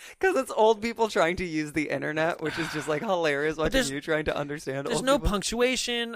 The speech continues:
Speaker 2: I, like, and I think part of the bit is that, like, that's part of the bit. Like, I'm not supposed to pre-read these, but
Speaker 1: These are
Speaker 2: you are
Speaker 1: literally,
Speaker 2: killing me.
Speaker 1: these are literally, like, all that this has to offer. 'Cause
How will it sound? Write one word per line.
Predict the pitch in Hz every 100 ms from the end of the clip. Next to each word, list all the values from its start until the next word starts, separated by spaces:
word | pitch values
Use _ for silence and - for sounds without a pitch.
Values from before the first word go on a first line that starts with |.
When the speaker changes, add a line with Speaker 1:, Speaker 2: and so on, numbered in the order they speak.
| -
Speaker 2:
I, | 196 190
like, | 175 170 165 - _ _
and | 185 202 196 196 - _ _ _ _
I | 185
think | 202 262 240
part | - 226 226
of |
the | 196
bit | 160 170 165 -
is | 151 147 147 135
that, | - 135 -
like, | 131 127 110 -
that's | 147 143 -
part | - 156
of | 135
the |
bit. | 127 110 104 -
Like, | 131 135
I'm | 156
not | 190 190
supposed | 196 185
to | 160
pre-read | - 156 143 127 123 113
these, | 107 - - - - -
but | 165 214
Speaker 1:
These | 262
are |
Speaker 2:
you | 262 277
are | 226
Speaker 1:
literally, | 220 226 214 202 190
Speaker 2:
killing | 175
me. | 113 107 113
Speaker 1:
these | 202 208
are | 233
literally, | 175 170 165 165 165
like, | 143 120 - _ _
all | 147 147
that | 139
this | 139 139
has | 160 131
to | -
offer. | 123 127 - 117 113
'Cause | 156